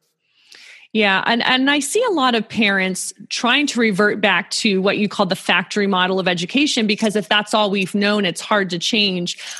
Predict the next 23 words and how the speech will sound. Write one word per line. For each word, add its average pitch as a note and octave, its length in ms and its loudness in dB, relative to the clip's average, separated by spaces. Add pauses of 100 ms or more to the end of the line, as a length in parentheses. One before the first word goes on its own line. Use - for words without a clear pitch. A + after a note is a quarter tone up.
I, C#4+ 280 2
I C#4+ 140 2
do F4 240 2
have F#4+ 200 0
friends C#4 480 0
who B3+ 180 2
have A3 200 2
been G#3+ 140 2
homeschooling G#3 640 0
through G#3+ 140 -2
this G3 160 -2
pandemic, G#3 500 2
and G#3 100 0
they're G3+ 100 0
thinking A#3 360 0
of F#3+ 120 0
doing A#3 220 2
it A3 140 0
for A3 240 0
real A3+ 380 2
in G#3 100 2
the G3 80 0
fall, A3 480 0